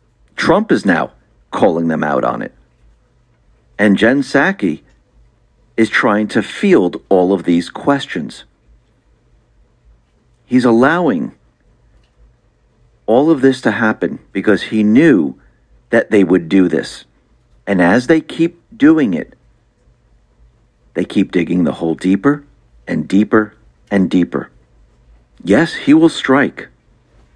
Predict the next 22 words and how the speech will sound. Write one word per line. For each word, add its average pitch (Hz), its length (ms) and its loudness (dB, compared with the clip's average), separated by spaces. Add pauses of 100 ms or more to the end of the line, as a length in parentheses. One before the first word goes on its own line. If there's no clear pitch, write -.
(320)
No, 117 260 2
he's 110 160 0
not 107 180 0
gonna 104 160 2
rush 92 360 0
in 98 160 0
with 92 160 -4
tanks 101 580 -4
and 95 220 -2
planes. 87 600 0 (440)
He 104 140 2
won't 127 220 4
have 107 260 -4
to, 110 160 0
because 87 380 -2
when 92 140 2
this 110 180 2
is 107 120 0
all 107 140 4
said 104 280 0
and 104 100 -2
done, 101 320 0